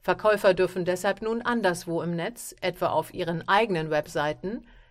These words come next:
bessere Fotos verwenden und Produkte detailliert beschreiben. Dadurch können sie mit eigenen Internetseiten in den Wettbewerb zum Amazon-Marktplatz treten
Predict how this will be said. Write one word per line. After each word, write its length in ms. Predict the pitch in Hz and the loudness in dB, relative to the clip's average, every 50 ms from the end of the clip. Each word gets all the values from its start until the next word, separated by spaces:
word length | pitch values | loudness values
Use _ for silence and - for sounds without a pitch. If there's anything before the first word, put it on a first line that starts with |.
| _ _ _ | _ _ _
bessere 380 | - 196 196 196 190 165 170 160 | 6 6 6 6 4 0 0 0
Fotos 480 | - - 180 165 165 - 190 190 190 | 0 -2 -2 -2 -2 -2 -4 -4 -2
verwenden 560 | - 226 202 196 208 208 208 208 - 233 233 240 | 0 0 0 0 0 -4 -6 -6 -6 -6 -6 -4
und 180 | 233 233 240 | -2 -4 -2
Produkte 560 | 240 - 262 240 220 208 208 - - 233 226 208 | -2 0 0 0 0 -2 -2 0 2 2 2 2
detailliert 680 | 220 220 214 247 240 240 208 190 180 185 180 180 - | -2 -6 -4 -2 -2 -2 2 2 0 0 0 -4 -10
beschreiben. 680 | - - - - 175 170 165 151 135 - - 110 - - - - - - - _ _ _ - _ - - - _ _ _ - | -8 -8 -6 -2 -2 -2 -2 -2 -4 -8 -12 -14 -16 -18 -20 -20 -20 -20 -20 _ _ _ -20 _ -20 -20 -20 _ _ _ 2
Dadurch 460 | 180 214 220 269 233 196 180 - - | 8 10 10 10 10 8 4 2 0
können 240 | - 202 190 196 190 | -2 0 0 0 2
sie 140 | 180 190 | 2 2
mit 280 | 185 180 180 180 180 - | 2 2 2 0 2 4
eigenen 400 | 220 226 254 247 220 190 185 196 | 6 6 6 6 4 2 0 0
Internetseiten 960 | - 240 262 247 220 175 180 170 170 - - 165 170 175 - 226 226 247 - | 0 -2 0 0 0 2 2 0 0 0 0 0 0 0 -2 -4 -6 -6 -4
in 160 | - 247 240 | -2 0 2
den 220 | 240 240 240 240 | 2 2 2 4
Wettbewerb 580 | 240 240 240 - 190 175 165 175 151 151 - - | 2 2 2 2 0 2 4 4 2 2 0 -4
zum 240 | - - 170 170 - | -4 -4 -2 -2 -2
Amazon-Marktplatz 920 | - 185 185 175 170 180 170 165 170 160 151 - - - 185 160 165 - - | -2 -2 -2 -2 -2 -2 -2 -2 -2 -2 -4 -4 -4 -4 -4 -4 -4 -6 -10
treten 560 | - - 165 160 - - 151 147 151 - | -6 -4 -4 -4 -4 -8 -12 -12 -12 -14